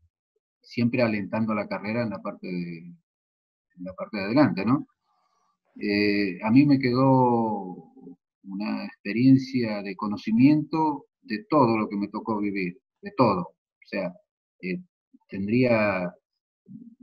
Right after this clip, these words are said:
muchísimas, muchísimas, eh, cosas que poderle, eh, hablar a los jóvenes que hoy están insertados y a los que se pueden seguir insertando,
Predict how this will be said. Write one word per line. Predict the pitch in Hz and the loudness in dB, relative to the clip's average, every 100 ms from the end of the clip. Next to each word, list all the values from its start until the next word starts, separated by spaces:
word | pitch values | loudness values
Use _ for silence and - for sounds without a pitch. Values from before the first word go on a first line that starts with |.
| - 254 233 - - - _ | -20 -20 -20 -20 -20 -20 _
muchísimas, | - 92 101 101 156 135 - 110 107 | -12 -4 -4 2 4 4 2 0 2
muchísimas, | 104 107 135 - 127 117 - - - _ _ _ _ _ | 0 -2 -4 -2 2 2 0 -8 -20 _ _ _ _ _
eh, | 92 87 - _ _ | -10 -10 -12 _ _
cosas | 123 123 - 135 - - | -2 -2 0 0 0 -8
que | _ 101 98 92 | _ -4 -4 -4
poderle, | 92 101 107 104 101 95 92 _ _ _ _ | -6 -4 -4 -4 -2 -4 -8 _ _ _ _
eh, | - 92 90 82 - _ - - | -8 -4 -4 -4 -10 _ -20 -14
hablar | - 107 120 139 131 | -2 2 6 6 6
a | |
los | 120 113 | 4 4
jóvenes | 135 135 127 117 | 6 6 6 2
que | - | 0
hoy | 123 127 | 4 4
están | - 123 | 4 4
insertados | 120 - 101 - 127 120 120 | 4 2 -4 -4 0 2 2
y | |
a | 104 | 0
los | 101 | -4
que | 101 | -10
se | - | -12
pueden | - 131 117 98 | -2 0 0 -2
seguir | - 104 110 | -8 -4 0
insertando, | 113 107 107 - 113 131 135 | 0 -2 -8 -2 0 2 0